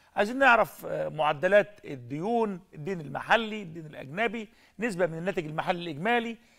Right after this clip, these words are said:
أنا بس بقول وبشكل واضح، إلى وقت قريب لم يكن معظم الناس يعرفون رقم حقيقي للناتج المحلي الإجمالي في مصر، اللي النهاردة رئيس الوزراء قال أربعمية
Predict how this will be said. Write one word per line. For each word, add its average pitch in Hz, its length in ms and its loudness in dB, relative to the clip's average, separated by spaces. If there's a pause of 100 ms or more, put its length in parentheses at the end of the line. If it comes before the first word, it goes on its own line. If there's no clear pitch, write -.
(180)
أنا 285 120 6
بس 294 280 4
بقول 226 420 2 (420)
وبشكل 202 460 0
واضح، 196 500 8 (240)
إلى 190 180 6
وقت 254 360 8 (360)
قريب 202 420 4 (320)
لم 202 200 2
يكن 247 280 4
معظم 220 320 2
الناس 226 320 -2
يعرفون 202 520 0
رقم 214 500 4 (360)
حقيقي 240 580 0
للناتج 160 380 -4
المحلي 165 580 -4 (240)
الإجمالي 160 380 -4
في 175 100 -8
مصر، 220 320 0 (260)
اللي 214 100 -8
النهاردة 233 360 4
رئيس 214 200 -2
الوزراء 180 380 0
قال 202 300 2
أربعمية 196 680 -2